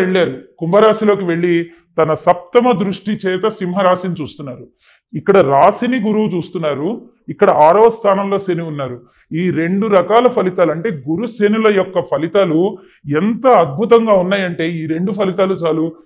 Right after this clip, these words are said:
ఈ సింహరాశి వారిని మరింత అభివృద్ధికరంగా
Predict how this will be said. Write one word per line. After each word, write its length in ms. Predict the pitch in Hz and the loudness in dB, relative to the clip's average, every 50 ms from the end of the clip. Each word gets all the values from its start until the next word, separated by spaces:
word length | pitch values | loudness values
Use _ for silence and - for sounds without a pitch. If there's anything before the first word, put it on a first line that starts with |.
| _ - 165 | _ -12 -12
ఈ 60 | 165 165 - | -12 -10 -8
సింహరాశి 520 | 165 170 180 185 208 208 202 196 202 202 190 | -8 -6 -2 0 2 2 2 2 0 0 0
వారిని 340 | 185 180 180 165 160 160 160 160 160 _ _ _ _ _ - 139 147 147 | 0 0 0 -4 -8 -8 -10 -12 -14 _ _ _ _ _ -14 -10 -4 -2
మరింత 600 | 156 175 202 226 233 240 247 247 226 254 - 240 233 202 - - - - - _ _ _ _ _ _ - 143 165 | -2 -2 0 -2 -2 0 0 -2 -2 -2 0 2 2 2 2 -2 -10 -20 -20 _ _ _ _ _ _ -2 -2 0
అభివృద్ధికరంగా 800 | 156 190 220 220 214 170 190 202 - 180 160 175 180 185 190 | 0 0 0 0 -2 -2 -2 -2 -2 -2 -2 -2 -2 -2 -2